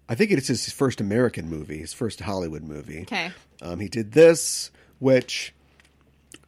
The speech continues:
Speaker 1: w-, wasn't good for anybody. The movie underperformed. Um, obviously, it killed <laughs> its star.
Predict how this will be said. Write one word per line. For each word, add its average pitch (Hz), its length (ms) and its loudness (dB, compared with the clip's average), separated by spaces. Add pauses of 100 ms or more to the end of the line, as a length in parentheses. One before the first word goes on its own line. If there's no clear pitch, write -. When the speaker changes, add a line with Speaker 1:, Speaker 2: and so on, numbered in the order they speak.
(160)
Speaker 1:
w-, 151 220 -6
wasn't 151 300 4
good 123 180 0
for 107 140 -6
anybody. 78 480 -8 (100)
The 123 80 -2
movie 139 240 4
underperformed. 107 920 -4 (440)
Um, 87 440 -4 (140)
obviously, 98 600 -2
it - 120 -8
killed 87 460 -6 (240)
<laughs> - 240 -16
its - 240 -8
star. 87 640 0